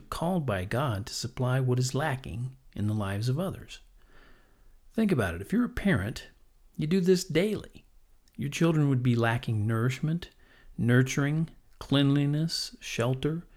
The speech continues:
and a giant list of other things if you didn't supply them. If you're married,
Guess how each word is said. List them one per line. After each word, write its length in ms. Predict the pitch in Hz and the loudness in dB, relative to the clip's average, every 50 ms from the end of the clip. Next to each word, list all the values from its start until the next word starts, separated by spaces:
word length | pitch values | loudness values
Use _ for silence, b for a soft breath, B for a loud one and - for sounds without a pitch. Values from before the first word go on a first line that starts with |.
| b b b b b b | b b b b b b
and 180 | - 117 117 113 | 0 0 2 2
a 40 | |
giant 460 | 117 120 139 151 165 180 190 185 131 - | 4 6 6 6 6 6 4 2 2 2
list 260 | 127 139 147 131 - | 2 2 2 2 2
of 120 | 131 117 127 | 2 2 2
other 180 | 151 151 143 | 2 2 2
things 320 | 117 90 87 90 98 104 113 | -2 -2 -4 -6 -6 -4 -4
if 120 | 110 - | -2 -2
you 60 | 117 | 0
didn't 200 | 110 120 123 131 | 2 2 2 2
supply 400 | 131 - 165 160 175 185 185 170 | 0 -2 -4 -4 -4 -4 -4 -4
them. 260 | 107 - - 127 127 - _ _ - - _ _ - - - _ - _ B B B B B B B | -6 -8 -10 -12 -16 -16 _ _ -20 -20 _ _ -20 -20 -20 _ -20 _ B B B B B B B
If 160 | - 113 120 131 | -6 -2 2 4
you're 80 | 127 | 6
married, 540 | 117 113 131 185 220 160 113 127 160 170 - | 6 6 6 4 4 4 2 2 2 0 -2